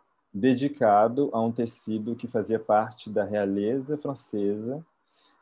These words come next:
ah, sendo que é a primeira também exposição de-, dedicada à, à arte africana, ao te-, à arte têxtil africana nesse museu.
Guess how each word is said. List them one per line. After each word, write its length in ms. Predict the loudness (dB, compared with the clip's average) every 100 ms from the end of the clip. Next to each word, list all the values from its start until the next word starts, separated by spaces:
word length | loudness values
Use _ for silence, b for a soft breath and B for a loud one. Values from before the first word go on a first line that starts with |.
| -4
ah, 1300 | 0 2 2 2 0 0 -2 -4 -6 -8 -10 -14 -18 -20 _ _ _ _
sendo 380 | -4 -2 -2
que 100 | 0
é 40 | 0
a 40 |
primeira 400 | 0 2 2 2
também 260 | 0 -2 -2
exposição 840 | -4 -8 -8 -6 -4 -4 -6 -8 _ _ _ _ _
de-, 480 | -18 0 2 2 -2 -16 -16 -16 -12
dedicada 760 | 0 0 0 2 4 6 4 0
à, 640 | 0 0 -2 -4 -6 -10 -16 _ _
à 200 | -4 0
arte 240 | 0 -2 -10
africana, 420 | -10 -8 -4 -4
ao 60 | -2
te-, 220 | -2 -2
à 220 | -4 -4
arte 200 | -6 -8
têxtil 340 | -4 -4 -2 -8
africana 580 | -8 -10 -6 -6 -4
nesse 280 | -4 -6 -4
museu. 300 | -4 -4 -6